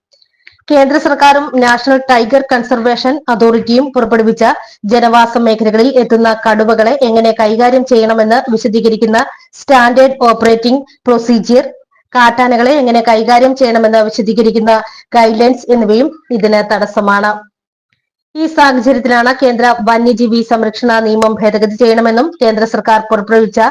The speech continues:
എല്ലാ കർശന നിയന്ത്രണങ്ങളും നടപടിക്രമങ്ങളും ലഘൂകരിക്കണമെന്നും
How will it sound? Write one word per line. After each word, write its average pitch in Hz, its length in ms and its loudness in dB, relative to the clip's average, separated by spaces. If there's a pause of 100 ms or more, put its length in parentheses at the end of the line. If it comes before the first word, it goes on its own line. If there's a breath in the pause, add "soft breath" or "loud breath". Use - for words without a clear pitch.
(260 loud breath)
എല്ലാ 240 240 2 (100)
കർശന 277 340 0
നിയന്ത്രണങ്ങളും 233 640 0
നടപടിക്രമങ്ങളും 220 840 0
ലഘൂകരിക്കണമെന്നും 226 880 0